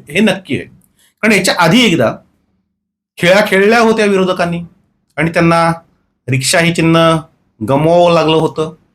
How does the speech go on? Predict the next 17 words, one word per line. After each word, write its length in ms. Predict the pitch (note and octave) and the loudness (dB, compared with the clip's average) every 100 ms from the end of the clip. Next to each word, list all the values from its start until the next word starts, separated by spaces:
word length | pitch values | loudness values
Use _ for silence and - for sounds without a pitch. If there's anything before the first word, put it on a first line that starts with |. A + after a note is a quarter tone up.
| _ _ _ _ _ _ _ _ _ _ - | _ _ _ _ _ _ _ _ _ _ -4
त्यांना 200 | D3 C#3+ | -2 0
रिक्षा 260 | D#3 - | 0 2
हे 200 | G#3+ G#3+ | 2 2
चिन्ह 240 | G#3 F3 F3 | 0 -2 0
मिळालं 260 | E3 D3+ | 0 0
होतं, 380 | D3+ D3 D3 D3 | 0 0 -2 -4
शिटी 280 | D3 C3+ C3 | -6 -8 -8
त्यांच्या 240 | D3 D3 D#3+ | -6 -4 -4
हातून 240 | D3 D3+ D3 - - - | -2 -4 -6 -16 -20 -10
गेली 320 | A2 G3 B3 | -2 2 2
होती 360 | F#3+ D#3+ B2 - - - | 2 -2 -6 -10 -16 -16
आणि 120 | G3+ | -14
तोच 360 | - B3+ C#4 - | -8 -6 -6 -4
प्रकार 280 | A#3 A#3 | -2 0
आता 200 | A#3 G#3+ A3+ | 0 2 0
होऊ 220 | G#3 G#3+ | 0 -2
नये 160 | B2 | -2